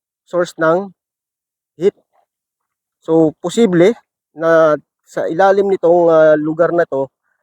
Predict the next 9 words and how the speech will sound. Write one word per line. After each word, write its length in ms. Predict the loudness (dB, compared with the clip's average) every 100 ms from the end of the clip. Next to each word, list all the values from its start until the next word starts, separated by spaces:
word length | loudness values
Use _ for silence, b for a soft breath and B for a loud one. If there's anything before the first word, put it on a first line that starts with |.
| _ -14
ay 160 | -4 0
may 400 | 2 2 0 0
malapit 400 | 2 2 -2 -8
na 160 | -10
source 320 | -6 -6 -6
ng 160 | -6 -6
heat. 200 | -6 -10 _ _
Maaring 720 | -12 -6 -2 -2 0 -2 -2 -6 _ _ _ _
magma. 560 | -4 -2 -2 0 0